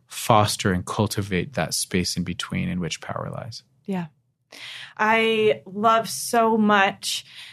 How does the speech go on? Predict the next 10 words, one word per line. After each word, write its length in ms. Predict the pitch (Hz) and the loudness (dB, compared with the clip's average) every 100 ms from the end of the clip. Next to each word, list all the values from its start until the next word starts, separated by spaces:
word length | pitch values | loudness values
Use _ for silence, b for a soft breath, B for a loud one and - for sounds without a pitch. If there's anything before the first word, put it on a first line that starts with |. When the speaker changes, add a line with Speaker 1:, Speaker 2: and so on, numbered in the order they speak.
| B B B B _ - - - | B B B B _ -8 -2 4
Speaker 2:
as, 260 | 233 208 | 4 6
as 280 | 208 196 196 | 4 4 4
Jacob 440 | 160 240 254 240 196 | 4 4 6 4 4
was 160 | 196 | 2
talking, 400 | - 196 - 202 | 2 2 4 2
I 100 | 180 | 2
couldn't 300 | 175 - 202 | 0 0 2
help 340 | 160 180 202 - | 2 4 4 4
but 160 | 190 | 0
think 640 | - - 196 185 - - | 0 0 2 2 -2 -10